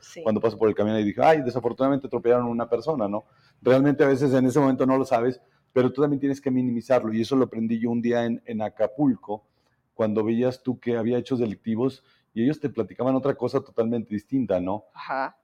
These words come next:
Speaker 2: Lo que pasa es que para ti como turista que vas a conocer o vas a visitar una ciudad,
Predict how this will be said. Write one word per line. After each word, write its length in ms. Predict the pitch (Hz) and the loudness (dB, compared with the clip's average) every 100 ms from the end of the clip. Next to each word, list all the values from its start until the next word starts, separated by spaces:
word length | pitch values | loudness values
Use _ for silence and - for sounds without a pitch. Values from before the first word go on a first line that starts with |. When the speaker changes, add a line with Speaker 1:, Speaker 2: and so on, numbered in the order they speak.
| - | -6
Speaker 2:
Lo 160 | 120 | -4
que 100 | 110 | -2
pasa 240 | 117 120 139 | 0 2 0
es 100 | 135 | 0
que 120 | 131 | -2
para 400 | - 113 107 104 | 2 4 4 0
ti 100 | - | -6
como 260 | 110 131 120 | -4 -2 -2
turista 400 | - 110 107 104 | -2 -6 -4 -4
que 100 | 95 | 0
vas 240 | 104 107 110 | 0 0 -2
a 80 | |
conocer 400 | - 104 98 110 | -4 -4 -2 2
o 100 | 107 | 2
vas 200 | 104 104 117 | 2 0 -2
a 20 | |
visitar 260 | 101 - 110 | -4 -4 -2
una 120 | 110 | -2
ciudad, 340 | - 107 107 | 0 0 0